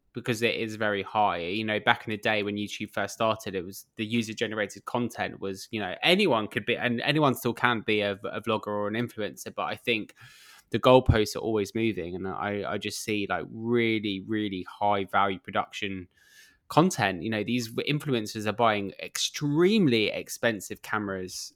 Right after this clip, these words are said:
and lighting and sound, and they're, a lot of them are paying salaries to photographers and videographers to literally follow them around. I mean, Gary Vee has,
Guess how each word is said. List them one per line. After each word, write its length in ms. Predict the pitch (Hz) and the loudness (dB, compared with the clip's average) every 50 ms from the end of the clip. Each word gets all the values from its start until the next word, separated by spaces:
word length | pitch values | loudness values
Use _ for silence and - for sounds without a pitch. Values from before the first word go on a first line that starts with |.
| _ - | _ -2
and 260 | - 110 107 101 95 | 0 0 0 0 0
lighting 640 | - 107 104 104 98 - - 104 98 95 92 92 - | 0 2 2 2 2 -2 -6 -6 -6 -4 -6 -8 -8
and 160 | - 107 107 | -10 -10 -10
sound, 580 | - - - 104 104 101 98 95 95 95 92 - - | -6 -2 -2 0 0 0 -2 -4 -6 -8 -10 -10 -8
and 100 | 110 107 | -4 -4
they're, 120 | 107 107 - _ - - - - | -4 -4 -4 _ -20 -12 -6 -2
a 80 | 139 | 0
lot 140 | 131 165 180 | 2 2 0
of 80 | 175 147 | 0 0
them 160 | 160 160 160 | 0 0 0
are 100 | 147 143 | 0 -2
paying 640 | - - - 151 160 156 135 120 113 113 113 110 107 104 _ _ _ _ - | -4 -4 0 2 2 4 4 2 2 0 -4 -6 -8 -10 _ _ _ _ -6
salaries 680 | - - 139 156 160 135 113 107 92 95 98 87 - | 0 4 4 4 4 4 2 0 -2 -2 -4 -6 -8
to 140 | - - 117 | -8 -8 -8
photographers 720 | - - - - 139 139 139 - 117 - - 120 110 104 104 | -8 -10 -4 0 0 0 0 -2 -8 -4 -2 -2 -2 -2 -2
and 120 | 104 101 | -4 -4
videographers 760 | 117 120 113 120 120 120 - 123 110 - - 98 98 95 - - | -4 0 2 2 2 2 2 -2 -6 -4 -2 -4 -2 -4 -8 -10
to 80 | - 107 104 117 | -10 -8 -4 -2
literally 360 | 117 120 - - - 120 110 | -2 -2 -2 -4 -6 -8 -6
follow 280 | - - 113 113 113 | -2 0 2 2 2
them 200 | 104 110 104 107 | 0 -2 -2 -2
around. 440 | 104 104 127 147 135 - - - - - | 0 2 4 4 2 2 -2 -8 -10 -6
I 40 | 104 | -4
mean, 240 | 107 107 104 101 - | -4 -2 -4 -2 2
Gary 280 | 127 127 127 113 104 | 4 4 4 4 2
Vee 380 | 98 117 120 104 85 80 - _ _ _ - | 0 0 0 0 -2 -4 -8 _ _ _ -16
has, 400 | - 117 113 107 101 98 - - | -12 -8 -6 -6 -6 -8 -10 -16